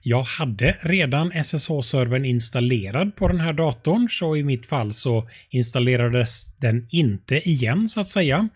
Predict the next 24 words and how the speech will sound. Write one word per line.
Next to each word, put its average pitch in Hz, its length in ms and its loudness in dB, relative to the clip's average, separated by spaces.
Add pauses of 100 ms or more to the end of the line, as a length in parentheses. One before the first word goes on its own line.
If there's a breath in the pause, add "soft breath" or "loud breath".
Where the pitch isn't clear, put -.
(300 loud breath)
Men, 170 280 2
eh, 170 160 2 (340 loud breath)
nu 233 300 2
är 190 120 0
allt 156 240 0
som 147 180 0
vi 143 100 2
behöver 117 720 0
uppe 147 260 -2
och 120 300 -2
snurrar, 151 760 0
så 165 420 0 (120)
jag 151 180 -4
tycker 185 240 -2
att 139 140 0
det 151 120 -4 (140)
är 139 100 4
dags 147 500 -2
att 135 280 -2
stänga 143 380 0
av 214 300 -2
den 208 120 2
här 170 80 2
maskinen, 131 580 2